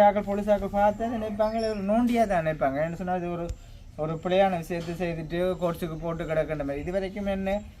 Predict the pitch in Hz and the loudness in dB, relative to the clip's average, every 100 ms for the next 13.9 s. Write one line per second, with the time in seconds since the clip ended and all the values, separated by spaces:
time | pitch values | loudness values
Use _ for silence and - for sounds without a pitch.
0 | - - 185 202 196 202 190 170 156 175 | -16 -8 -6 -4 0 2 2 0 -4 -6
1 | 185 190 190 185 151 160 156 160 185 175 | -4 -4 -4 -2 0 2 0 -2 -2 -2
2 | 180 196 190 170 175 190 185 170 165 170 | 0 -2 -2 -4 -4 2 2 2 -2 -4
3 | 165 180 185 165 170 180 175 156 135 127 | -4 -4 -2 -2 -2 -2 -2 -2 -2 -2
4 | 131 156 170 170 170 175 180 - - - | -2 -2 -2 -4 -4 -4 -6 -8 -10 -6
5 | 160 160 185 180 170 170 160 180 175 165 | -6 -4 -2 -2 -2 -4 -4 -2 2 2
6 | - 160 185 180 185 170 165 269 - - | 2 -2 0 0 0 -4 -6 -8 -8 -8
7 | - 147 170 170 180 170 151 127 147 165 | -4 -2 -2 0 2 0 0 0 2 2
8 | 180 175 185 185 156 156 147 139 117 117 | 0 -2 0 0 -2 -2 -4 -4 -4 -4
9 | - - - - - 135 - 190 214 208 | -6 -10 -8 -4 -2 -2 0 0 0 2
10 | 185 170 160 156 170 170 175 170 185 175 | 0 0 -2 0 2 2 2 -2 -2 0
11 | 160 143 135 139 - 143 135 131 127 127 | -2 -2 -4 -6 -8 -8 -6 -6 -6 -6
12 | 143 180 196 202 185 190 185 175 170 160 | 0 0 2 0 -2 -4 -4 -4 -4 -4
13 | 160 165 160 185 185 175 170 165 | -4 -4 -4 -2 0 0 -2 -2